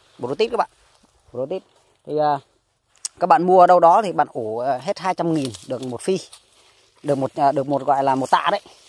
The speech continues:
Một tạ đến năm, à, năm mươi ký đấy, năm mươi ký đến một tạ thì các bạn ủ. Thì cái đó là các bạn giải quyết gọi là, là, là, là một phần thôi, chứ còn thực ra nó cũng không hết được cái,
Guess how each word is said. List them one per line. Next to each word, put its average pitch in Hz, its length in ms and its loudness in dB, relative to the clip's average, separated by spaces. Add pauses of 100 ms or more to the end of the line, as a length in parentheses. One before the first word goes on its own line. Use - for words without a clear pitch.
(200)
Một 127 140 -8
tạ 143 160 2
đến 170 120 -4
năm, 175 180 -2
à, 156 80 2
năm 170 160 0
mươi 151 120 -6
ký 185 140 -2
đấy, - 100 -4 (260)
năm 156 100 -2
mươi 151 140 -8
ký 151 120 -6
đến 196 100 -6
một 208 100 -10
tạ 156 80 0 (260)
thì 127 80 -14
các 143 40 -10
bạn 151 180 -2
ủ. 110 240 -10 (760)
Thì - 60 -14
cái - 120 0
đó 190 120 4
là 214 100 2
các 190 100 -2
bạn 180 160 0
giải 123 200 -6
quyết 208 160 -2
gọi 156 160 -2
là, 139 320 2 (640)
là, 143 240 4
là, 143 240 4
là 139 520 0 (100)
một 139 380 -8
phần 165 200 2
thôi, 180 120 2 (180)
chứ 180 80 -8
còn 156 180 2
thực 147 140 -10
ra 165 140 2
nó 175 100 -4
cũng 170 60 -10
không 190 180 -6
hết 240 200 -6
được 185 220 2
cái, 190 320 -8